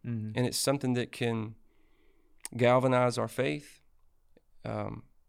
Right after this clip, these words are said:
Speaker 2: so yeah, talking about that and how we can do it in the most authentic ways
Speaker 1: Mm-hmm.
Speaker 2: is, is a good topic of conversation.
Speaker 1: Mm-hmm. Yeah. Yeah. I think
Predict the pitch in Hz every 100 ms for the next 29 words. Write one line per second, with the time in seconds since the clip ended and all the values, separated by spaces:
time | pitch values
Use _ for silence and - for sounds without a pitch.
0 | _ - _ _ _ _ - - 123 135
1 | 127 - 139 143 131 120 123 117 - -
2 | 117 123 123 120 - 117 110 107 123 123
3 | 120 120 117 120 117 117 113 113 117 117
4 | - 107 - 113 117 113 113 113 110 120
5 | 107 104 104 - - - 113 101 - -
6 | _ _ - 110 107 - - _ _ -
7 | 113 120 - 139 - 110 107 110 107 101
8 | 110 101 - 110 113 107 107 - 98 98
9 | - - _ - - 95 107 104